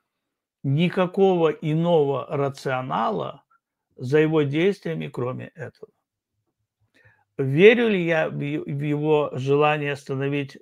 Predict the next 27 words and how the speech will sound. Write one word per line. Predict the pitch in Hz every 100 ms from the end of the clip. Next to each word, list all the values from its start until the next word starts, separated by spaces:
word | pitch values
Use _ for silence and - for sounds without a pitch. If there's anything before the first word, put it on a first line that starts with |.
| -
в-, | 120 131 -
э, | 131 131 127
войну | 127 131 135 135 131
в |
Украине? | 123 127 135 180 214 220 - - _ -
Верю. | 139 175 156 156 - _
Если, | 151 151 147 151 151 -
а, | 160 _ -
в | 123 131
его | 151 170 165 - _ _ _ _ _ _ - -
понимании | 131 139 143 135 123 120
остановить | - - 135 139 131
войну, | 147 143 185
это | 226 151 131
значит | 139 147 - - _ _ _ _
пойти | 139 135 147 156
навстречу | 143 131 - 170 185 180 175
Путину, | - 117 - 127 135 - _ -
отдать | 135 135 165 185 175
украинские | 147 139 143 139 - 131
территории, | 135 131 120 120 110 120 123 _ _ _
лишить | 143 143 - 190 190
Украину | 185 139 135 139 147
права | 139 131 139 131
вступить | - 120 123 131 131
в | 113
нато, | 104 107 -